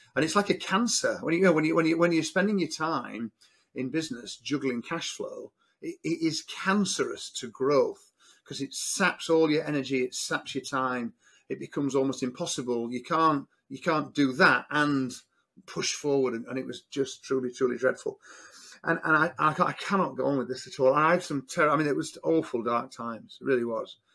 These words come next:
And, um, and, and, and I, uh, long, long story, but I, I, I took the decision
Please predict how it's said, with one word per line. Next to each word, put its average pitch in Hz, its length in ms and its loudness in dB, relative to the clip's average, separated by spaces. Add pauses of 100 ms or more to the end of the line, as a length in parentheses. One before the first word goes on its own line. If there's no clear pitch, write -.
(420)
And, 117 440 -2 (160)
um, 120 580 -2 (520)
and, 131 380 -6
and, 131 200 -4
and 127 260 -4 (360)
I, 123 440 0
uh, 113 320 -2 (420)
long, 123 240 0
long 104 120 -6
story, 104 300 -4
but - 160 -6
I, - 80 -2
I, 123 320 -8
I - 40 -2
took - 200 2
the 131 80 -2
decision 117 460 -4